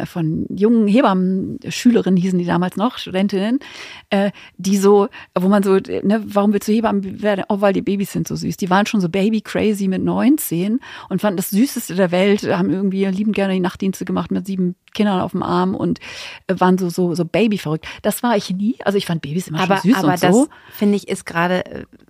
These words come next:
Speaker 2: in der Hebammenausbildung
Speaker 1: Ja, da
Speaker 2: damals
Speaker 1: kommt man ganz schnell auf den harten Boden, also.
Speaker 2: ähm, fand ich das eher nicht so, weil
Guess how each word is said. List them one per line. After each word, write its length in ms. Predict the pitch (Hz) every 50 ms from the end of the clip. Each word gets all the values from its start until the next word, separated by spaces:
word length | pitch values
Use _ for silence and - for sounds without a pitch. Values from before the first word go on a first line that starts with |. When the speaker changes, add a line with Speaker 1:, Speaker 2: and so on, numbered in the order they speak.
| _ _ - -
Speaker 2:
in 140 | - 180 175
der 80 | 165
Hebammenausbildung 1300 | 156 143 143 196 214 220 - - 208 208 214 - - 185 196 - - _ - 196 208 214 208 214 214 208
Speaker 1:
Ja, 60 | 202
da 120 | 190 185 185
Speaker 2:
damals 160 | 190 190 196 190
Speaker 1:
kommt 160 | - 175 185
man 100 | 180 160
ganz 160 | 175 185 -
schnell 160 | - 220 208
auf 160 | 190 185 -
den 160 | - 196 185 -
harten 240 | 226 202 208 214
Boden, 280 | 190 226 262 277 247 190
also. 380 | 156 175 190 190 190 185 185 185
Speaker 2:
ähm, 300 | 185 185 185 180 180 - -
fand 240 | - - 196 196 202
ich 80 | 202 -
das 160 | - 185 -
eher 220 | - - 180 175
nicht 240 | 175 190 226 226 -
so, 140 | - 208 185
weil 240 | 190 185 185 185